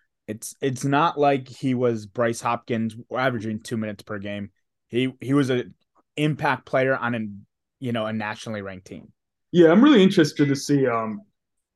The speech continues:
Speaker 2: how it all works out with the Georgetown players that are still there, that haven't announced if they're in the portal, the ones who have announced in the portal and haven't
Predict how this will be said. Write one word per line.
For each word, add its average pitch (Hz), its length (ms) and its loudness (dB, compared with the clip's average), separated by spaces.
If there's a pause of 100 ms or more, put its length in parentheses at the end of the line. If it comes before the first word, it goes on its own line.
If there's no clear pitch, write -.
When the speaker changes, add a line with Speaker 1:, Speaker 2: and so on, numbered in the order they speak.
(1000)
Speaker 2:
how 151 160 8
it 147 80 8
all 143 160 8
works 135 340 4
out 135 260 0
with 127 200 -6
the 107 400 -4 (220)
Georgetown 120 640 -2
players 127 420 4
that 110 140 -4
are 104 100 -4
still 151 400 6
there, 135 320 6
that 113 180 -6
haven't 131 460 -2 (180)
announced 151 380 0
if 147 100 -2
they're 160 120 2
in 151 60 2
the 143 60 2
portal, 147 380 6
the 135 60 -2
ones 131 180 -4
who 131 100 -6
have 139 140 0
announced 135 280 -6
in 131 60 -10
the 120 60 -8
portal 123 300 -2
and 110 100 -12
haven't 117 300 -8